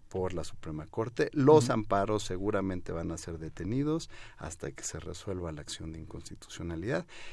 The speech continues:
Speaker 1: y el presidente debería dar señales de independencia y de autonomía al Poder Judicial, respetando lo que decía la Suprema Corte,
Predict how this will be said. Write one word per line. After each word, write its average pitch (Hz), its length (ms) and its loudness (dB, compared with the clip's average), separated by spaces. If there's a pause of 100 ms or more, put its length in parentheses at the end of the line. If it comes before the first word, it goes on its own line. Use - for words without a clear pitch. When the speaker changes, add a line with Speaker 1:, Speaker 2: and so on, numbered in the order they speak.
(120)
Speaker 1:
y 110 60 4
el 107 120 6
presidente 107 580 2
debería 98 300 2
dar 95 260 2
señales 104 760 0
de 104 280 2
independencia 90 920 -4
y 90 140 -6
de 87 80 -4
autonomía 80 540 -4
al 82 80 -2
Poder 78 220 -4
Judicial, 147 440 -4
respetando 90 640 -4
lo 80 140 -6
que - 120 -8
decía 82 260 -8
la 76 120 -6
Suprema 82 400 -10
Corte, 147 420 -8